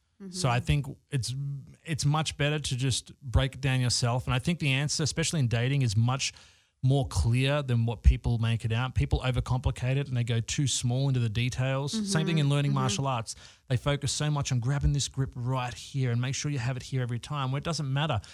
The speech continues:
Speaker 1: If you know why you're kinda doing that, then I can change those grips. I can change what I'm doing.
Speaker 2: Right.
Speaker 1: And the same thing, uh, you know, most of the time, like, uh, she left you is because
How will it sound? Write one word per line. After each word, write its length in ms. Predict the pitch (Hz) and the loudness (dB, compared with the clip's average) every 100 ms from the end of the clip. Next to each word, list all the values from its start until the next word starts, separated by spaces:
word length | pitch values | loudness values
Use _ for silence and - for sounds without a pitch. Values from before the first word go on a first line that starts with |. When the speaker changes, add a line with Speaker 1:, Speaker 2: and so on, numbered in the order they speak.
| - | -10
Speaker 1:
If 120 | 135 160 | -2 2
you 80 | |
know 180 | 170 165 | 4 4
why 360 | 120 113 135 165 | 2 2 0 0
you're 120 | 170 | -2
kinda 260 | 170 175 165 | -2 -2 -2
doing 280 | 175 170 | -2 0
that, 180 | 170 175 | 0 -2
then 120 | 147 | 0
I 80 | 139 | 0
can 140 | 135 120 | 2 0
change 420 | - 185 196 135 | 0 -2 -2 0
those 200 | 117 104 | 0 0
grips. 300 | 131 104 123 | -4 -6 -6
I 40 | |
can 140 | 117 127 | -2 -2
change 320 | 151 147 117 | 0 0 2
what 140 | 127 | 2
I'm 140 | 117 120 | 2 0
doing. 320 | 190 135 107 - | 2 2 0 -4
Speaker 2:
Right. 320 | 214 208 202 - | -6 -4 -6 -2
Speaker 1:
And 100 | 139 | 0
the 40 | |
same 220 | 131 165 | 2 2
thing, 160 | 147 147 | 2 2
uh, 40 | 139 135 127 | 0 -8 -4
you 80 | 139 | 0
know, 100 | 123 | 2
most 300 | 131 151 156 | 2 2 0
of 60 | |
the 60 | - | 0
time, 260 | 151 156 147 | 2 2 2
like, 240 | 123 123 135 | 2 0 0
uh, 80 | 127 | 0
she 180 | - | 2
left 320 | 139 135 120 170 | 2 2 0 0
you 100 | 170 | 0
is 200 | 127 - | -2 -2
because 460 | 139 147 147 120 | -2 0 0 0